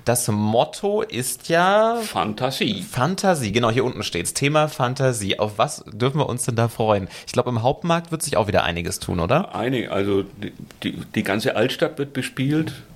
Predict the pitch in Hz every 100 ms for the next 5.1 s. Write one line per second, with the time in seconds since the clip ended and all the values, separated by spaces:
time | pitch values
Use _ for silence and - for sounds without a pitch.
0 | - - 110 120 113 104 - - - -
1 | - - - - - - - 131 123 117
2 | 143 - 135 - 147 139 - 127 175 -
3 | 143 139 147 143 107 - - - - -
4 | 143 - - - - - - - - 113
5 | 107